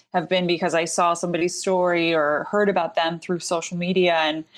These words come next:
was able to reach out to them, even, you know,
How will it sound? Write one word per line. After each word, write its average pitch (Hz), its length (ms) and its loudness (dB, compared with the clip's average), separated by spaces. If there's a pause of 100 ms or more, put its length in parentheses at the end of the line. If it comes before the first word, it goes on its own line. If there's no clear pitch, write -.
(160)
was 190 120 2
able 196 280 2
to 208 140 -2
reach 202 340 2
out 202 260 2
to 190 120 0
them, 143 220 2
even, 175 460 0
you 175 100 0
know, 156 140 -4